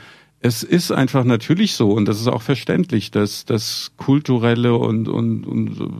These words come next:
soziologische Besonderheiten in jedem auch erstmal vielleicht eine Abwehrreaktion hervorrufen. Wir sind alle gewohnt, ähm,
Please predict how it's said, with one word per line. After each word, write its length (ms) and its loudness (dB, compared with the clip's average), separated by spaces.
soziologische 840 0
Besonderheiten 1080 2
in 200 2
jedem 400 4
auch 220 0
erstmal 520 0
vielleicht 360 -2
eine 100 0
Abwehrreaktion 640 0
hervorrufen. 800 -2
Wir 100 0
sind 140 -2
alle 220 0
gewohnt, 420 0
ähm, 560 2